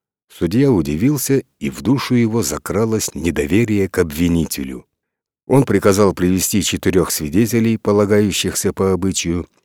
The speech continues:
и сказал им: «Завтра вы отправитесь со мной вместе с этими людьми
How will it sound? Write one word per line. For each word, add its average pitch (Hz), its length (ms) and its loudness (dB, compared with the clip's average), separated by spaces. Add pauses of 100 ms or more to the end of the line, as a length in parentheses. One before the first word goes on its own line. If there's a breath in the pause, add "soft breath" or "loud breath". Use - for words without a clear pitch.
и 123 80 -4
сказал 92 480 0
им: 71 400 -6 (420)
«Завтра 78 580 -2 (240)
вы 90 260 2
отправитесь 85 680 0
со - 180 -2
мной 90 260 2
вместе 82 420 -2
с - 100 -4
этими 76 320 -2
людьми 80 440 -2